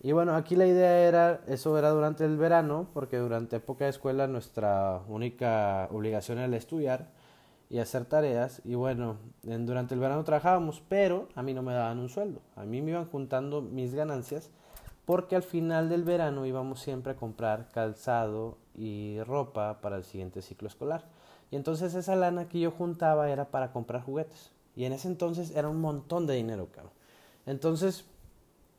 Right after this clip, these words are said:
llegábamos y ahí ahora te soltaban todo el varo, ¿ah? Y órale, échele. Ahí está su,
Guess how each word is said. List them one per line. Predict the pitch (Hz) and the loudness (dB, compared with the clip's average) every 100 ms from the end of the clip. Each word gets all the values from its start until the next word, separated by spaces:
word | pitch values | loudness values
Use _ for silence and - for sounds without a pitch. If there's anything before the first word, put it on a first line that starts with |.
| - | 0
llegábamos | 127 131 147 156 165 156 | 2 4 4 4 2 2
y | |
ahí | 120 117 | 4 4
ahora | 120 120 110 | 4 4 2
te | - | -2
soltaban | 156 135 147 131 139 | -4 2 2 2 2
todo | 151 | 2
el | 139 | 4
varo, | 117 101 92 | 2 0 -2
¿ah? | 104 117 | -4 -4
Y | |
órale, | 117 143 127 - - - - _ - _ - | 0 2 2 -2 -12 -20 -20 _ -20 _ -10
échele. | 147 - 104 - - _ _ _ - | -6 -4 -4 -6 -16 _ _ _ -4
Ahí | 117 | 0
está | 139 135 160 | 0 -2 -4
su, | 156 160 143 113 | -2 0 0 -2